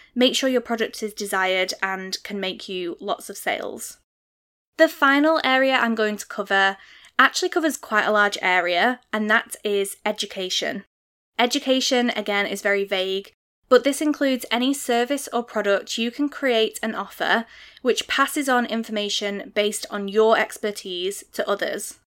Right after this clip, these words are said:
This can be in the form of coaching, courses, ebooks, workshops, or any type of content which is valuable to the customer or client and passes on your knowledge. This is probably my second main stream of income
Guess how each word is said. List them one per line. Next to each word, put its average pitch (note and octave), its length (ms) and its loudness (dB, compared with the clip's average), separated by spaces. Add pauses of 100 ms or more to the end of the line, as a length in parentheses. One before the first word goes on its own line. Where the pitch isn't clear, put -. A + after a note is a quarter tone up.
(540)
This B3+ 160 4
can C4+ 140 0
be B3 80 2
in A#3 80 2
the A3 40 -2
form G#3 240 -2
of F#3 120 -8
coaching, C4 880 -2
courses, A3+ 960 0 (240)
ebooks, A#3+ 560 0
workshops, G#3+ 800 2 (360)
or - 120 6
any B3 200 2
type C4 240 0
of B3 100 -12
content G#3+ 480 -4
which - 180 -8
is G#3 100 -10
valuable G#3+ 500 2
to G#3 160 -10
the G#3 60 -8
customer G3 600 -2 (320)
or C4+ 160 2
client G3 640 -4
and G#3+ 100 -6
passes G3+ 360 -10
on F#3 240 -6
your F#3 180 -4
knowledge. - 640 -6 (760)
This D4 160 0
is F4 80 -4
probably E4 320 2
my C4 160 4
second A3+ 560 -2
main G#3+ 220 0
stream G#3 320 -4
of G#3 100 -8
income G3+ 520 -4